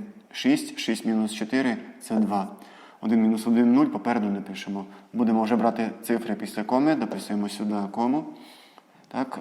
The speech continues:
зносимо два. Отже, двісті двадцять два ділимо на тридцять сім.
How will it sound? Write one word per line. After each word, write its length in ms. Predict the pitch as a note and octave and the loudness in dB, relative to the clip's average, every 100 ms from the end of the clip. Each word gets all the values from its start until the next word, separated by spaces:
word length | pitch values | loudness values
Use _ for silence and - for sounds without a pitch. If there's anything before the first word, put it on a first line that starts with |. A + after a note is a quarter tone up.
| A2 | -2
зносимо 460 | G2+ G#2+ G#2+ G#2 G2+ | 0 0 -2 -4 -2
два. 300 | G#2+ C#3 - - - - - - - _ - | 0 0 0 -10 -12 -20 -20 -20 -20 _ -2
Отже, 380 | A2 A2 A2 A2 | 0 2 4 4
двісті 420 | A2 B2 - A#2 | 4 4 2 0
двадцять 360 | G#2 A2 A2+ | 0 0 0
два 340 | G#2+ B2 D#3 - - - - | 2 2 2 -2 -14 -18 -6
ділимо 480 | A2 B2+ C#3 A2+ G#2+ | 0 4 4 4 4
на 260 | G#2+ A#2 | 4 2
тридцять 480 | B2 A#2+ G#2+ G#2+ A#2+ | 0 -2 -4 -4 -6
сім. 280 | - B2+ G#2 | -2 -2 -2